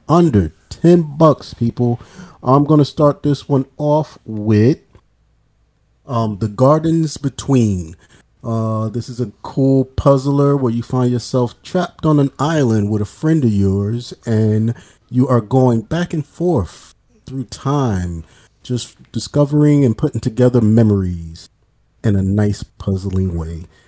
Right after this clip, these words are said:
Um, beautiful graphics, a great grab. Right now, you can grab this game at eighty percent off. That means you will be paying three ninety-nine.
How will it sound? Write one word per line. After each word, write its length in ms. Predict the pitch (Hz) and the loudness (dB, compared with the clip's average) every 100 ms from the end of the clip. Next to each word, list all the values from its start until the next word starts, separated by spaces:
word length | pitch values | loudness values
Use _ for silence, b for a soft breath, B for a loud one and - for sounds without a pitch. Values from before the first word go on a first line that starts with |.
| b | b
Um, 540 | 110 110 107 104 95 95 _ _ | -4 -2 0 -2 -2 -6 _ _
beautiful 320 | 110 110 - | -4 -2 -4
graphics, 800 | 101 117 123 123 - 131 - - | -4 2 4 4 2 -2 -2 -8
a 80 | 104 | -8
great 560 | 95 107 113 107 92 - | -6 -2 -2 -2 -10 -10
grab. 540 | 104 113 120 131 131 | -2 2 4 4 2
Right 260 | 113 117 104 | 0 0 0
now, 280 | 123 139 | 2 2
you 120 | 151 160 | 2 0
can 120 | 160 | -2
grab 280 | 156 156 151 | 0 0 0
this 160 | 147 | -4
game 500 | - - 143 156 139 - | -6 -2 2 4 2 0
at 160 | 113 - _ - | -2 -4 _ -4
eighty 340 | 127 127 127 | 0 0 0
percent 520 | - 117 - - 110 - - | -4 -4 -2 0 -2 -2 -2
off. 440 | 147 233 - _ _ _ _ _ | 0 0 -4 _ _ _ _ _
That 100 | 135 | -4
means 380 | 117 123 123 110 | 2 4 4 2
you 80 | 120 | 0
will 120 | 117 | -2
be 200 | 107 104 | -2 -6
paying 600 | - 147 156 107 98 92 | -4 0 2 2 0 -2
three 680 | - 110 156 185 190 190 - | -4 0 2 2 0 -4 -4
ninety-nine. 1700 | 117 117 123 139 143 139 143 143 120 107 107 110 104 95 85 82 80 | 0 2 4 2 2 0 -4 -6 -4 0 2 2 2 0 -2 -8 -12